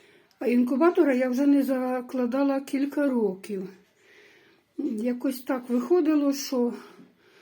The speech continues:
що він мені не був, не, не було такої необхідності. Але цього року знову задумала закласти свого старенького інкубатора.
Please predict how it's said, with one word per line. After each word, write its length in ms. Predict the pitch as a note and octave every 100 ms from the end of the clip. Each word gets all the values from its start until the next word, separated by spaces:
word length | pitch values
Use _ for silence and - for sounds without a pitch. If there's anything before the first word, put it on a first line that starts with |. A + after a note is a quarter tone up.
| _ _
що 160 | - D4
він 160 | D#4+
мені 220 | D#4+ D#4+ D4+
не 280 | C#4 C#4+
був, 220 | C4 D#4 C#4+
не, 260 | C#4+ C4+
не 160 | C4 C4+
було 220 | C#4+ D4
такої 360 | D4 C#4+ C#4+ C#4
необхідності. 1000 | C4+ C4 A#3+ - G#3+ F#3 F#3+ - C4+ B3+
Але 240 | A3+ A#3+
цього 280 | B3 B3+ C4+
року 340 | D#4 - B3 - - - - - -
знову 440 | A#3 D4 E4+ D#4+
задумала 760 | B3 G#3 B3 C#4 C#4 B3 B3 B3 A3+
закласти 580 | G#3+ G#3+ A#3+ C4 - C4+
свого 400 | B3 A3 A3+ B3
старенького 800 | B3 A3+ G#3 G#3+ A3+ A#3+ A#3 A#3 - - - _ -
інкубатора. 920 | A#3+ A#3+ A3+ G3 F3 F#3 G#3 G3